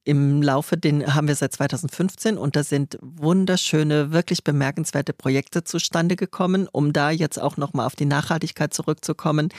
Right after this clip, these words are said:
ist es interessant zu sehen. Ähm, ich hatte schon erwähnt, dass es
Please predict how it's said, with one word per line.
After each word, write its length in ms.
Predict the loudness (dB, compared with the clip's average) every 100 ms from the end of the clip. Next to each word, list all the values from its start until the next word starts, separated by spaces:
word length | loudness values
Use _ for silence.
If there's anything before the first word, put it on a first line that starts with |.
| -14 -16 -18 -20 -20 -20 _ -2
ist 160 | 0
es 160 | 0 0
interessant 520 | 0 0 0 0 0
zu 160 | 0 -2
sehen. 460 | 2 4 4 2 0
Ähm, 380 | 0 2 2 0
ich 160 | -4 -2
hatte 140 | -2
schon 180 | 0 0
erwähnt, 380 | 2 2 0 0
dass 140 | -2
es 260 | -6 -8